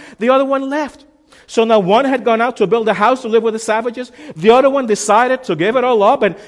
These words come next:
and, and, you know, and start finding the faults for everybody so that he will be okay before God or the Father King. And this third one,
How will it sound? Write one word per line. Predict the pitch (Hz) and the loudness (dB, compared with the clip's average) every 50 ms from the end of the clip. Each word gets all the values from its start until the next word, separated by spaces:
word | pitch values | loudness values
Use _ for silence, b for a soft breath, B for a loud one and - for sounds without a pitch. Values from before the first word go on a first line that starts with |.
| B - | B -4
and, | 185 185 196 | -2 -2 -2
and, | 180 185 180 185 202 | -2 -2 -2 -2 -2
you | 202 | 0
know, | 185 175 185 202 | 0 2 2 2
and | 175 151 - | 0 -2 -4
start | - - 185 208 190 | -4 -2 -2 -2 -2
finding | - 196 202 220 233 220 190 | -2 -2 0 0 -2 -4 -6
the | 180 170 | -6 -4
faults | - 180 190 233 247 254 | 2 4 4 4 4 2
for | 247 208 190 | 0 0 0
everybody | 220 220 240 214 180 214 240 285 269 233 | 2 0 0 0 0 0 -2 -2 -4 -6
so | - 165 147 | -6 -4 -4
that | 135 123 104 | -4 -4 -2
he | 131 165 190 | 0 0 0
will | 185 185 175 | 0 0 -2
be | 156 170 170 | -2 0 2
okay | 180 180 - 180 165 170 202 | 0 0 0 0 0 0 -2
before | 202 214 - 208 202 196 | -4 -6 -8 -8 -8 -6
God | 196 202 214 226 254 254 254 262 - _ _ | -6 -8 -8 -8 -10 -14 -16 -18 -20 _ _
or | 123 117 | -14 -14
the | 104 117 | -14 -12
Father | - - 135 143 156 170 | -10 -6 -6 -6 -6 -8
King. | - 190 190 202 220 262 294 _ _ _ _ _ _ _ _ _ _ _ _ _ _ _ _ _ _ _ _ _ _ _ _ _ _ _ _ _ _ _ _ _ _ _ _ _ _ _ _ _ | -10 -12 -12 -12 -12 -14 -18 _ _ _ _ _ _ _ _ _ _ _ _ _ _ _ _ _ _ _ _ _ _ _ _ _ _ _ _ _ _ _ _ _ _ _ _ _ _ _ _ _
And | - 151 147 147 143 | -18 -16 -16 -10 -8
this | 190 220 214 - | -8 -8 -8 -10
third | - _ - 180 196 208 190 | -16 _ -6 -4 -4 -4 -6
one, | 147 104 98 95 92 92 113 | -8 -10 -12 -14 -16 -18 -20